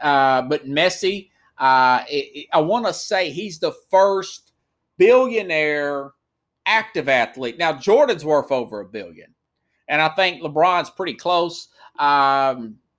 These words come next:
in case you're wondering, Roger Federer, uh, probably the best tennis player to, of my lifetime. Now, he is, um, Federer, uh, is up there like four hundred fifty million.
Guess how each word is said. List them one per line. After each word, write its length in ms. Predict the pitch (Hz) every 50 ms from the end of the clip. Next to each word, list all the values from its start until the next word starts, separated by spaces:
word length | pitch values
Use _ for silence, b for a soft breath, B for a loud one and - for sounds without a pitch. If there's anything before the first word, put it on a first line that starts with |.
| _ _ _ _ _ -
in 60 | - -
case 240 | 196 196 185 - -
you're 120 | 175 147
wondering, 720 | 131 127 135 170 214 220 180 147 131 123 120 120 117 - _ _ _ _ _
Roger 500 | - 143 156 180 202 220 190 170 175 156
Federer, 640 | - - - 175 190 254 247 202 139 101 - - - _ _ _ _ _ _ _ _
uh, 480 | - 143 135 135 135 143 139 139 143 143 120
probably 360 | - - 190 208 208 214 214
the 100 | 202 196
best 380 | 170 175 214 202 - - - -
tennis 260 | 220 208 190 175 -
player 380 | - _ 208 202 196 190 190 190
to, 180 | 170 143 -
of 120 | 170 151 143
my 180 | 139 139 165
lifetime. 720 | 208 196 180 165 151 151 147 - - - 156 151 151 147 131
Now, 220 | 143 143 135 120 110
he 560 | - 180 220 285 285 262 190 131 147 143 139
is, 460 | 139 139 135 131 123 127 - - - _ _ _ _ _ _ _ _ _ _
um, 600 | 151 143 135 131 127 117 113 107 101 101 95 85 - _ _ _ _ _ _ _ _ _ _ _ _ _ _ _ _ _ _ _ _ _ _ _ _ _ _ _ _ _ _ _ _ _ _ -
Federer, 640 | 180 202 226 220 190 156 147 139 131 131 123 127 - _ _ _ _ _ _ _ _ _ _
uh, 100 | 139 135 - - _
is 220 | 160 151 139 143
up 180 | 185 175 - -
there 260 | 190 170 160 160 156
like 200 | 156 156 151 143
four 260 | - - 202 185 160
hundred 240 | 156 180 175 151 123 -
fifty 340 | - 170 151 - - 131
million. 640 | 120 127 156 175 175 175 170 165 160 160 160 160 156